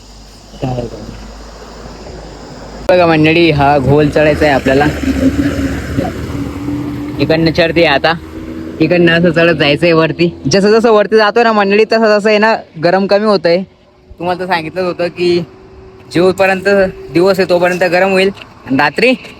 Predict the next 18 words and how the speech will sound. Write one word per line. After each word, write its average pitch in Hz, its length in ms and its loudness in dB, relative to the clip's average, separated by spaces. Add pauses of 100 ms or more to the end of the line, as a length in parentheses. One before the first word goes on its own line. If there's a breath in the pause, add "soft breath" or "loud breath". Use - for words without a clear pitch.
(200)
रात्री 160 300 2
नाही 175 220 2
करा 170 160 2
काम 165 220 2
म्हणतं 156 260 0
भाऊ, 175 100 4
अशी 190 300 2
थंडी 151 200 0
वाजीन 165 280 2
ना, 208 200 0 (280)
भलती 143 300 4
बेकार. 160 340 2 (240)
तर 156 360 4
शिव 170 280 4
जो 190 120 6
आहे 190 100 4
ना 190 120 4
भाऊ, 190 180 4